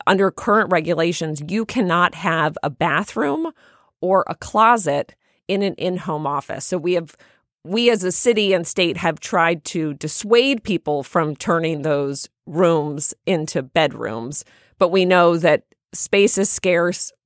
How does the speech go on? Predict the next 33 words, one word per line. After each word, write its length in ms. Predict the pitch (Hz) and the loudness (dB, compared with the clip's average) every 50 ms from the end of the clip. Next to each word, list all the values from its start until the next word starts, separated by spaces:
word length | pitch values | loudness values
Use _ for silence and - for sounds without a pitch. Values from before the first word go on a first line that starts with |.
| _ _ _ | _ _ _
or 140 | - 139 - - - | -12 -12 -12 -10 -12
housing 500 | - - 151 165 170 170 190 175 175 175 | -4 0 0 2 2 2 0 -2 -4 -4
costs 320 | - 185 147 151 - - | -2 -2 -2 0 -2 -4
a 40 | 147 | -10
fortune 440 | - - 143 143 160 - 180 175 175 | -8 -8 -6 -6 -4 -4 -4 -4 -4
in 120 | 175 175 | -4 -4
this 140 | 175 180 - | -4 -4 -2
city. 380 | - 196 185 185 190 214 240 - - - - - - | -2 -2 -2 -2 -2 -2 -4 -6 -8 -18 -16 -6 -2
And 140 | 190 190 | 0 0
so 80 | - 196 | 0 0
people 320 | - - 240 220 220 208 | 0 -2 0 2 4 4
are 100 | 175 165 | 4 4
living 560 | 165 151 165 185 170 165 175 160 160 151 147 147 - | 2 2 2 2 4 4 2 0 0 -2 -4 -4 -4
in 180 | - 170 147 143 | -4 -4 -2 -2
those 200 | 139 139 143 - | -2 -2 -4 -4
spaces. 560 | - - 123 135 - - 78 87 - 160 - - - | -6 -6 -6 -6 -6 -8 -8 -8 -8 -8 -6 -2 0
I, 160 | - 147 - - | 0 0 2 2
I 160 | - 185 165 | 2 2 2
would 320 | 156 - 190 185 247 - - _ - 185 - - _ _ - | 2 0 0 0 0 -2 -10 _ -16 -16 -16 -16 _ _ -6
be 120 | 190 175 | -4 -4
shocked 380 | 185 - - 202 175 175 - - | -2 0 2 2 2 2 2 0
if 100 | 175 - | -4 -2
anyone 340 | - 190 208 202 196 185 175 | -2 0 0 0 0 0 0
was 160 | 160 165 139 | -2 -2 -2
renting 300 | 151 160 156 156 175 165 | -2 -2 -2 -4 -4 -4
an 100 | 165 151 | -4 -4
apartment 400 | 151 - - 151 147 127 156 139 | -4 -4 -2 -2 -2 -2 -4 -4
like 160 | 143 170 175 165 | -2 -4 -2 0
that 180 | 196 180 - | 2 0 2
as 120 | - 160 147 | 0 -2 -4
a 80 | 143 | -4
true 340 | 139 - - 165 160 151 143 | -6 -8 -8 -6 -6 -6 -6
studio. 640 | - - - 170 - - - - - - 151 151 | -8 -10 -8 -8 -10 -8 -10 -10 -10 -10 -12 -14